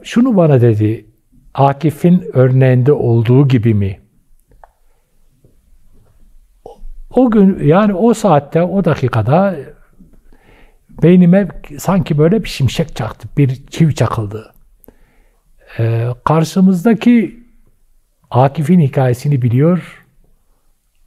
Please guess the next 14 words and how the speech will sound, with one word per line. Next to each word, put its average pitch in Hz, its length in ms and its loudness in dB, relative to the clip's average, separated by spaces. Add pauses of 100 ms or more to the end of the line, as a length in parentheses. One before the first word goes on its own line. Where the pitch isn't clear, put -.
(120)
ama 139 480 0 (640)
maalesef 131 560 -2 (580)
hayata 107 520 -4
aktarmıyordu. 104 800 -10 (1400)
Demek 147 280 2
ki 123 180 -2
bilmekle 139 460 2
hayata 110 580 -2
aktarmak 123 680 -4
bir 107 180 -8
değil. 110 260 -8 (840)
Onun 240 220 4
için 202 400 -2 (760)
bildiğinizi, 160 960 2